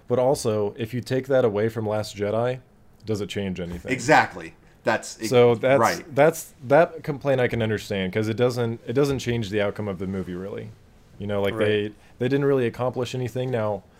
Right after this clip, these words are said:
Speaker 1: it, it does kind of lead me to one of the things that I did really like about it,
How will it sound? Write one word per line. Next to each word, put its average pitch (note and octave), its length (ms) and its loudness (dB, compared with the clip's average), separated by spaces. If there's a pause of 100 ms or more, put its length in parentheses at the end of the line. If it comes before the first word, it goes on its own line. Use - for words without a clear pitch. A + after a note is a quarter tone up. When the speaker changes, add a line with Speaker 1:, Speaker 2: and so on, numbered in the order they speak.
(440)
Speaker 1:
it, C3 160 -2
it C#3+ 120 -4
does F3 180 0
kind D#3+ 180 0
of B2 120 -4
lead C3 160 0
me B2+ 100 -4
to A2+ 80 -2
one A#2+ 220 -2
of A2 80 -4
the G#2 80 -8
things A2 300 -6
that G2+ 100 -4
I G2 80 -2
did G2+ 180 -4
really G#2 240 -4
like F#2 240 -4
about B2 280 0
it, C#3+ 140 -4